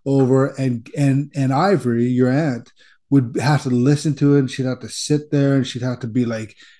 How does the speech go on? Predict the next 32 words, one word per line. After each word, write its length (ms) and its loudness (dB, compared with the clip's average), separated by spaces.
and 200 -2
sh-, 200 -10
and 140 2
it 60 4
was 180 2
like, 140 0
it 60 -4
was, 420 -2
and 220 -2
so 180 2
she 180 2
would, 300 6
she'd 460 -2
kinda 240 0
try 220 0
to 80 -2
soothe 280 0
herself 340 -4
with 120 -6
food, 540 4
and 180 4
my 100 -2
mom 320 -2
tried 220 -2
to 100 -8
fe-, 240 4
soothe 320 0
her 60 -2
with 180 0
food, 560 0
and, 260 -8
and, 480 -2